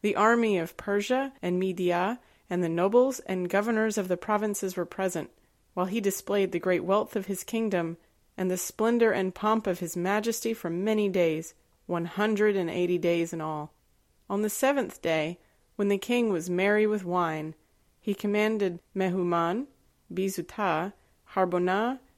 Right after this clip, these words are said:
Bigtha, and Avagtha, Zatar, and Karkas, the seven eunuchs who attended him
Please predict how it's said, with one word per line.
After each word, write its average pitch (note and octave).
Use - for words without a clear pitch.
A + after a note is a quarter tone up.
Bigtha, G3+
and F3+
Avagtha, F#3
Zatar, F#3+
and F#3+
Karkas, -
the F#3
seven G#3
eunuchs F#3
who F3+
attended F3+
him D#3+